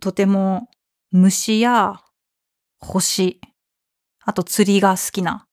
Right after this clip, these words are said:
女性でした。ずっとテントウムシの話をしていました。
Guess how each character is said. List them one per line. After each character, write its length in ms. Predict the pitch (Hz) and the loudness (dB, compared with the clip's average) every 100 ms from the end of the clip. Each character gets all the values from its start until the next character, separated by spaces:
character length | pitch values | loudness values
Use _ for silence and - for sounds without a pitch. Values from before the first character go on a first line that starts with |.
| _ - | _ -12
女 100 | 160 | -10
性 160 | 165 | -8
で 100 | - | -8
し 100 | - | -10
た。 120 | - - - _ _ _ _ _ _ _ _ _ _ _ _ _ _ _ - 180 | -12 -18 -20 _ _ _ _ _ _ _ _ _ _ _ _ _ _ _ -2 0
ず 300 | 160 240 254 | 0 0 0
っ 40 | - - | -2 0
と 360 | 277 202 - _ - _ _ _ _ _ _ _ _ - | 2 2 -2 _ -20 _ _ _ _ _ _ _ _ -2
テ 120 | 233 233 | 4 6
ン 60 | |
ト 120 | 240 | 6
ウ 60 | 233 | 4
ム 80 | 190 | 2
シ 140 | - | -4
の 60 | 160 | -8
話 440 | 170 160 - - _ _ _ _ _ _ _ _ _ _ _ _ _ _ _ _ _ 202 | -10 -12 -14 -18 _ _ _ _ _ _ _ _ _ _ _ _ _ _ _ _ _ -6
を 220 | 214 - _ | -6 -6 _
し 140 | - - | -14 -10
て 100 | 170 | -8
い 120 | 156 | -8
ま 120 | 160 | -10
し 100 | - | -12
た。 160 | - | -16